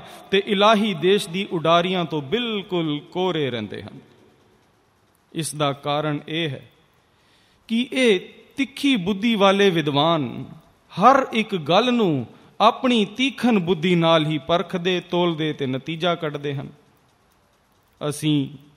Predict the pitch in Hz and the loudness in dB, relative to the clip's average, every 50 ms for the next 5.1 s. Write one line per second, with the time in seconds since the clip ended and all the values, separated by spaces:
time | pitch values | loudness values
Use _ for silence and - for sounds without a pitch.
0 | _ _ - 175 190 233 208 202 240 208 180 170 165 156 151 151 143 139 131 135 | _ _ -12 -8 -6 -6 -2 0 0 2 2 2 2 2 0 0 -2 -2 0 -2
1 | 135 139 135 131 123 117 - - _ _ _ _ _ _ _ _ _ - - 190 | -2 0 -2 -4 -6 -8 -12 -16 _ _ _ _ _ _ _ _ _ -10 -6 -2
2 | 190 196 190 185 175 165 156 - - _ - - 196 208 226 226 220 202 - - | -2 0 -2 -2 -4 -6 -10 -14 -18 _ -4 0 2 2 4 4 2 0 -2 -4
3 | 190 180 175 - - 262 277 277 277 269 254 220 180 196 170 - - - 190 202 | -6 -6 -6 -6 -6 -4 -2 -2 0 0 -2 -2 -2 -4 -6 -6 -6 -2 2 4
4 | 233 247 220 190 180 190 175 - - - 190 208 220 320 330 269 262 247 226 208 | 4 4 2 0 -2 -4 -4 -6 -6 -6 -6 -6 -6 -6 -4 -4 -2 -2 0 0
5 | 170 135 | -2 -2